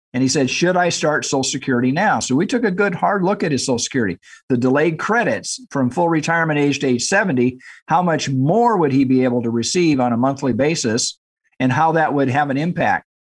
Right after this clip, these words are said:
Because once you start Social Security, it's virtually impossible to stop it. So you have to be very careful about what you do in those areas. So for him, we sat down and we looked at it and we said,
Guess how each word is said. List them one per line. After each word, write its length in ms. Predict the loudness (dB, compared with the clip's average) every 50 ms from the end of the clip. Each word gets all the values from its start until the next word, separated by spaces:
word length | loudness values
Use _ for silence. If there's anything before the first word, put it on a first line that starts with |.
| _ _ _ _ _
Because 240 | -2 0 0 0 2
once 260 | 2 0 0 0 0
you 80 | 0 0
start 300 | 0 0 0 0 0 0
Social 180 | 0 0 0
Security, 440 | 0 -2 -6 -4 -2 -2 0 0 0
it's 120 | -2 -2 -4
virtually 340 | -4 -4 -2 -2 -4 -4
impossible 560 | -4 -2 -2 -2 0 0 -2 -2 -2 -2 -2 -2
to 60 | -4
stop 380 | -4 -2 0 2 2 2 0 -4
it. 140 | -6 -8 -10 _ _ _ _ _ _ _ _ -6
So 120 | -2 0
you 120 | 2 2 2
have 120 | 2 0
to 80 | 0 0
be 140 | 2 2
very 340 | 2 2 2 2 2 0 0
careful 500 | -2 -2 0 0 0 0 0 -2 -2 0
about 260 | 2 2 0 0 2
what 200 | 0 -2 -2 0
you 100 | 0 0
do 200 | 0 0 0 0
in 80 | 0 0
those 180 | 0 0 0 0
areas. 440 | 0 0 -2 -4 -6 -10 -14 -16 _ _ _ _ _ _ _
So 180 | -4 -2 -2 0
for 160 | 0 -2 0
him, 320 | 2 2 2 2 2 2
we 100 | 2 0 0
sat 260 | 2 0 0 0 0
down 240 | 0 0 0 0 0
and 80 | 0
we 100 | 0 0
looked 280 | 2 2 0 0 0 0
at 180 | 0 0 2 0
it 140 | -2 -2
and 80 | -2 -2
we 60 | -2 0
said, 300 | 0 0 0 0 -2